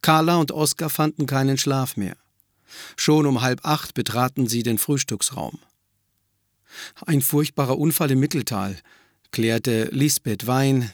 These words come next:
die Wirtin, ihre Gäste ungefragt auf. „Bei Glatteis von der Straße abgekommen, dann überschlagen und den Hang runter.“ „Ein Einheimischer?“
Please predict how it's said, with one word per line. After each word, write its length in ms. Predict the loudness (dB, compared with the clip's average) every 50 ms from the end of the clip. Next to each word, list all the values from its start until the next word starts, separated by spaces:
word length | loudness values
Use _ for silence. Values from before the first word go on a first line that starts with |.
| -6
die 140 | -6 -2 2
Wirtin, 360 | 4 4 2 2 0 -2 -2
ihre 200 | -2 -2 -2 -2
Gäste 380 | 0 0 0 0 0 -2 -4 -2
ungefragt 600 | 0 0 0 2 0 -2 -2 -2 -4 -4 -4 -4
auf. 380 | -4 -4 -4 -4 -4 -8 -12 -16 _ _ _ _ _ _ -14 -14 -14 -8 0
„Bei 140 | 2 4 4
Glatteis 480 | 4 4 2 0 2 2 2 2 4 4
von 100 | 2 2
der 100 | 2 2
Straße 440 | 0 0 0 0 2 2 0 0
abgekommen, 600 | -2 -4 -4 -4 -4 -6 -4 -6 -6 -6 -6 -6 0 2
dann 180 | 4 6 6
überschlagen 680 | 4 4 2 0 0 0 0 2 2 2 4 4 2
und 100 | 2 2
den 160 | 2 2 2 4
Hang 160 | 4 4 4
runter.“ 440 | 2 2 0 -2 -2 -4 -8 -12 -16 _ _ _ _ _ _ _ _ _ _ _ _ _ _ _ _ _ _ _ _
„Ein 580 | 0 2 2 2 2 2 2 2 2 0 -2 -6 -4
Einheimischer?“ 920 | 0 2 2 4 4 4 4 4 4 2 2 0 0 -2 -2 -2 -4 -6